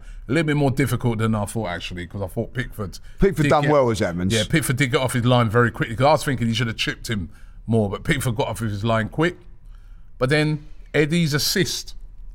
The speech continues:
Speaker 1: for the
Speaker 2: For
Speaker 1: goal.
Speaker 2: Fulham,
Speaker 1: You've,
Speaker 2: isn't it?
Speaker 1: that means you've come off the bench, you've made an impact.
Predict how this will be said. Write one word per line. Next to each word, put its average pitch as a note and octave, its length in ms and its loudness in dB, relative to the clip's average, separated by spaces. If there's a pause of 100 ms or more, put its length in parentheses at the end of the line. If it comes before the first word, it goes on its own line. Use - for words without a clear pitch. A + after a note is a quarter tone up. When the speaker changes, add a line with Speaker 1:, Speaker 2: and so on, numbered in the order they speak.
(680)
Speaker 1:
for D#3 260 2
the D#3+ 80 4
Speaker 2:
For D3+ 60 -2
Speaker 1:
goal. B3 200 4
Speaker 2:
Fulham, - 140 4
Speaker 1:
You've, - 140 6
Speaker 2:
isn't C3+ 80 -2
it? - 40 2
Speaker 1:
that G#3+ 220 2
means D#3+ 320 4
you've C3 180 -2
come F#3 280 2
off F3 100 0
the C#3+ 120 0
bench, A#2+ 360 0
you've G#2+ 120 -2
made C#3 220 2
an A2+ 120 -2
impact. G#2 560 -6